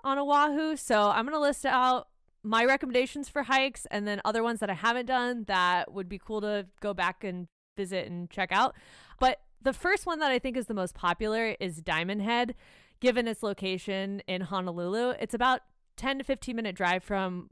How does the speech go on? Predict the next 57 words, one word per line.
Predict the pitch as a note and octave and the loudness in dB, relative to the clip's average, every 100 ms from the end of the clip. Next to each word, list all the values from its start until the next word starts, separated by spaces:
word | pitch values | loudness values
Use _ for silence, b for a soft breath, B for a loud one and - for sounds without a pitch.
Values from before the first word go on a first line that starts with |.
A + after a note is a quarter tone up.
| - | -4
Waikiki, | F#3 F#3 G3+ - G3 | -2 -2 -8 -6 -4
which | F#3 F3 | -4 -4
makes | F#3 F3 | -8 -6
it | - | -6
really | F#3+ F#3+ | -4 -6
accessible | D#3+ G3 F#3 G#3+ A#3+ | -4 -4 -6 -6 -8
if | B3 | -8
you're | |
staying | B3+ B3+ B3 | -8 -6 -4
in | B3 | -4
that | A#3 | -4
area. | A#3+ B3 B3+ C4 A#3+ - | -2 0 2 2 0 -4
I | - | -4
heard | G#3+ A#3 A#3 | 0 0 0
a | G3+ | 0
lot | G3 G3 | 0 0
of | G3 | -2
people | G#3+ | -4
were | G#3 | -6
taking | F3+ F#3+ F#3+ F3 | -4 -6 -6 -10
Ubers | F3+ F#3 G#3+ B3 B3 - | -8 -4 -2 -2 -4 -8
to, | - A3+ _ _ | -10 -12 _ _
to | - | -6
get | A3+ C#4+ | -4 -2
to | - | 0
that | D4+ A#3+ | 0 2
hike, | D#4+ D#4+ - | 0 0 -4
so, | - A3 | -2 0
'cause | G3+ G3+ | 0 -4
they | F#3 | -6
were | |
staying | F3+ - F#3 G3+ | -8 -4 -4 -2
there. | B3 C#4+ B B B B - | -2 -4 B B B B 0
But | D4+ - - | 0 0 0
to | C#4+ B3+ | 0 0
hike | - - G4 - | -2 0 2 2
Diamond | C#4+ C4 A#3+ G3 | 2 2 0 -2
Head, | A3 G#3 G3 | -2 -2 -4
this | A#3 | -6
is | F#3 | -6
the | E3+ | -10
dun | E3 B3+ A#3 | -2 -2 0
dun | F#3+ F3+ | -2 -2
dun, | F#3+ F4 E4 E4 B B B B B - | 2 4 4 2 B B B B B -2
you | |
have | C#4 | 0
to | - | 0
book | B3 D#4 | -2 -2
a | D#4+ | 0
reservation, | D4+ C4+ A#3+ A#3 A3+ A3+ G3 F3+ | 0 0 0 -2 0 -2 -2 -4
and | - F3+ | -6 -6
that | E3+ | -4
costs | F3+ F3 | -4 -4
five | - D3+ D#3+ | -2 -4 -2
dollars | D3+ D#3 D#3+ | -6 -8 -10
per | F#3 | -12
person. | D#3+ - B2+ - A2 G#2 | -12 -12 -12 -12 -12 -14